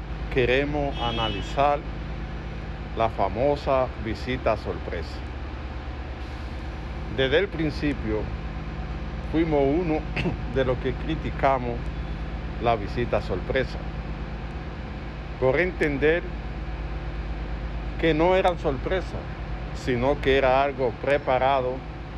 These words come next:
previo antes de la llegada del presidente. En la misma hubo mucho reclamo de gente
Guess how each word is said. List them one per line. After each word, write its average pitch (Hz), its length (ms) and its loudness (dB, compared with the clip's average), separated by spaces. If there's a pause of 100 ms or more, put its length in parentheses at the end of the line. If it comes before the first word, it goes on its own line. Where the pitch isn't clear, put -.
(1120)
previo 135 440 2 (1400)
antes 131 440 4
de 120 100 4
la 107 140 4
llegada 113 680 2 (280)
del 110 120 0
presidente. 82 560 -6 (2500)
En 147 140 6
la 139 120 6
misma 165 500 2 (920)
hubo 175 720 6 (920)
mucho 156 340 4
reclamo 143 540 4 (1160)
de 113 120 4
gente 156 680 2